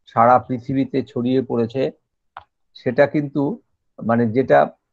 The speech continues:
অন্য সমস্ত দেশে আমাদের ভারতবর্ষ থেকে, বিশেষ করে বাংলা থেকে সম-, গেছে বিচারকেরা, তারা কিন্তু সব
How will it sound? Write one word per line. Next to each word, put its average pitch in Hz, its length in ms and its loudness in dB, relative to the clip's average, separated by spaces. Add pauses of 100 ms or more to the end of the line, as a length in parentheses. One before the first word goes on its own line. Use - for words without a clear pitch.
(420)
অন্য 139 320 0
সমস্ত 147 640 0 (500)
দেশে 131 680 2
আমাদের 127 440 0 (380)
ভারতবর্ষ 123 640 0
থেকে, 135 380 -6
বিশেষ 120 380 -6
করে 131 320 -4 (300)
বাংলা 117 400 2
থেকে 127 300 -4
সম-, 117 300 -6 (420)
গেছে 120 640 2
বিচারকেরা, 117 720 0 (380)
তারা 120 180 2
কিন্তু 135 300 -2
সব 131 400 2